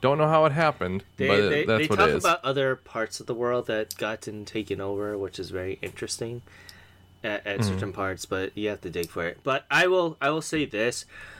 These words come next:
Speaker 2: I totally agree with you, Gil. Um, the biggest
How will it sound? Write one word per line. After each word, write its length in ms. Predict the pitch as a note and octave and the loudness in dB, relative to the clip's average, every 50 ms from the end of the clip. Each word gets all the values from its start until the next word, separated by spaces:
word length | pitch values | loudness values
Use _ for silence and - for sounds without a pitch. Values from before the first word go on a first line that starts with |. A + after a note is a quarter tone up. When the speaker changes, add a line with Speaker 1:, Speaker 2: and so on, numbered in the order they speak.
| - - - | -14 -6 -4
Speaker 2:
I 120 | A#2+ C3+ | -2 -2
totally 520 | B2+ - - - - B2 B2+ B2 B2 A#2+ | -4 -6 -10 -6 -2 0 0 2 2 0
agree 180 | G#2+ G2 F#2+ F#2 | 0 -2 -2 -4
with 220 | F2+ F2 E2+ - | -4 -4 -6 -6
you, 60 | - - | -10 -18
Gil. 340 | - - - - - - - - - - - - - - | -16 -14 -12 -12 -12 -12 -14 -16 -20 -20 -20 -20 -16 -8
Um, 220 | - A#2 G2+ F2 E2 - | -4 -4 -4 -4 -6 -12
the 320 | - A2+ A#2+ A#2+ A#2+ A#2 - - - | -6 -4 -2 -2 -2 -2 -6 -8 -6
biggest 680 | - D3 D#3+ F3+ F#3 G3 G#3 G#3 G3 - - - - - | -2 0 0 0 2 0 2 2 0 -2 -2 -6 -8 -10